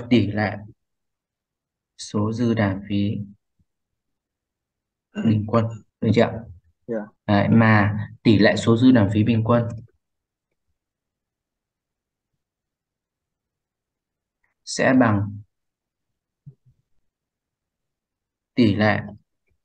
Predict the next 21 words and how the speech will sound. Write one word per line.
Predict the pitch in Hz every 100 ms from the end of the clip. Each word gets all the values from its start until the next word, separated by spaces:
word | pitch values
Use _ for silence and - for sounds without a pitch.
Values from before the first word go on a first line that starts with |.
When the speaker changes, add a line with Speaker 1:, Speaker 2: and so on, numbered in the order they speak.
| _ _ _ _ _ _ _
Speaker 1:
số | - 113 113
dư | 120 123
đảm | 107 101 104
phí | 104 110 - - - - _ _ _ _ _ _ _ _ -
của | 110 104 98 - - - _ _ _ _ _ _ _
mặt | 110 107 107
hàng | 113 104 101
Y | 127 127 107 - - - _ _ _ _ _ _ _ _
chia | - 139 135 127
cho | 123 120 113 110 - - _ _ _ _ _ _ _ _ _ _ _ _
tỷ | 117 98 95
lệ | 98 80 - - _ _ _ _ _
doanh | - 113 117 113 117
thu | 120 117 113 117 - _ _ _ _ _ -
của | 101 90
mặt | 95 95 -
hàng | 107 101 104
Y, | 117 110 - - _ _
được | 107 104
chưa? | 110 104 - - _ _ _
Speaker 2:
Dạ. | 147 117